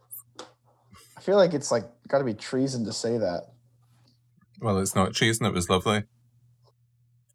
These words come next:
Speaker 1: Um, then
Speaker 2: Do you,
Speaker 1: I'll
Speaker 2: do you
Speaker 1: say
Speaker 2: think I'm pretty cool now then?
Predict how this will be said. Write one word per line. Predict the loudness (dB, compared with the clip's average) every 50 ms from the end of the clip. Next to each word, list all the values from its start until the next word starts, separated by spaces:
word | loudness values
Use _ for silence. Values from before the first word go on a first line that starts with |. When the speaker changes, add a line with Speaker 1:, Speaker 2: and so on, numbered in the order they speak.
| _ _ _ _ _ _ _ _ _ _ _ _ _ _ _ _ _ _ _ -6 0
Speaker 1:
Um, | 4 6 6 6 6 4 4
then | 2 4
Speaker 2:
Do | 4 4
you, | 2
Speaker 1:
I'll | 2
Speaker 2:
do | 2 2 2
you | 2 2 2
Speaker 1:
say |
Speaker 2:
think | 2 0 0 0
I'm | -2 -4 -2
pretty | -2 -2 -2 -2
cool | -2 -2 -2 0
now | 0 0 0
then? | 0 -2 -4 -4 -6 -10